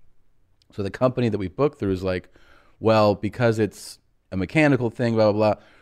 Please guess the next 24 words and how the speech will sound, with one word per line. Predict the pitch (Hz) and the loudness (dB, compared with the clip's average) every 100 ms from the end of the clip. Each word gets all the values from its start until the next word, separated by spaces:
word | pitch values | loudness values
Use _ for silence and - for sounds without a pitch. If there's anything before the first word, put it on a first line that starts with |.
| _ | _
we're | - | -4
just | 110 113 | -4 -2
gonna | 110 | -4
get | 95 107 - | -2 -2 -2
you | 101 | -4
a | |
plane | 90 - 104 101 | -4 -4 -4 -4
that's | 92 - | -6 -10
available." | 90 82 95 95 73 60 - _ _ _ _ _ | -14 -8 -4 -4 -6 -12 -20 _ _ _ _ _
So | - 101 | -6 -6
they | 98 | -4
give | 92 113 107 | -4 -2 -2
us | 98 92 - | -2 -6 -12
an | 87 - | -12 -2
upgrade | 135 156 - 82 78 82 - _ _ | -2 -2 -6 -6 -6 -12 -18 _ _
to, | - 98 | -6 -4
like, | 87 85 - _ _ - | -4 -6 -10 _ _ -10
a, | 92 92 87 87 _ _ _ | -6 -6 -6 -10 _ _ _
a | 101 101 | -8 -8
Dassault | 98 - - 107 101 - | -8 -8 0 2 2 -2
Falcon | - 98 98 98 | -6 -4 -4 -6
fifty, | 87 101 101 135 | -8 -6 -6 -4
which | 113 104 | -2 -2
is | 101 - | -4 -6